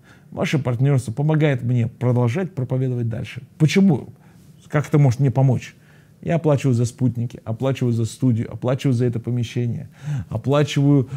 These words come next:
за камеры, за всё. Я оплачиваю и знаю, что мы будем проповедовать Евангелие Иисуса Христа с силою, славою,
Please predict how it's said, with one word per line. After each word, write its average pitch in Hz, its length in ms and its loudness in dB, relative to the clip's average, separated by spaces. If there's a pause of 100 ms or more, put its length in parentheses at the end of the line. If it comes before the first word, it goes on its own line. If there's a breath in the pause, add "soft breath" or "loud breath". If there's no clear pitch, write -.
(120)
за 123 240 2
камеры, 139 600 2
за 123 180 -2
всё. 143 480 0 (240 loud breath)
Я 139 380 2 (500)
оплачиваю 127 760 0 (180)
и 131 120 6
знаю, 120 380 0
что - 300 -6 (100)
мы 135 320 4
будем 120 300 2
проповедовать 117 760 -2
Евангелие 117 640 -2
Иисуса 120 420 -6
Христа 117 520 -6 (400 soft breath)
с - 480 -12
силою, 143 420 4 (340 soft breath)
славою, 123 680 -2